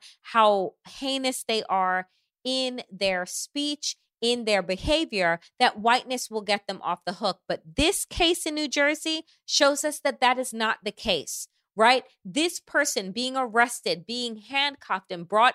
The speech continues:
into a patrol car on their own property as Black people cheer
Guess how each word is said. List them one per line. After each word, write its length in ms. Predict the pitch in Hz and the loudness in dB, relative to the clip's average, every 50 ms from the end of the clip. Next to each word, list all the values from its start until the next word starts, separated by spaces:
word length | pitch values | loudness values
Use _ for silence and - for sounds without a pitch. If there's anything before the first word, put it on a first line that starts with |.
| _ | _
into 400 | - 240 254 262 262 - - 254 | -4 -4 -4 -4 -4 -6 -6 -4
a 60 | 254 247 | -4 -4
patrol 420 | - 254 - - 277 254 254 247 | -4 -6 -4 0 2 2 2 2
car 320 | - - - 240 151 247 - _ _ _ _ _ - | 0 0 2 2 4 2 2 _ _ _ _ _ 4
on 360 | 233 269 294 311 330 320 247 | 4 6 6 6 4 2 2
their 280 | 285 277 277 277 269 - - | 2 4 4 4 2 0 2
own 320 | 240 254 262 269 269 262 - | 2 2 2 2 0 -6 -6
property 560 | - - 269 269 277 - 233 196 185 170 - - | 0 2 2 2 2 0 -2 -2 -2 -2 -2 0
as 240 | - 233 233 214 196 | 2 2 2 2 0
Black 400 | 170 - 202 226 233 254 - _ | -4 0 2 2 2 2 0 _
people 340 | - 294 254 - - 240 208 - | -12 -12 -10 -6 -6 -6 -4 -4
cheer 400 | - - - 269 277 302 339 403 | -4 -4 -2 0 2 2 2 2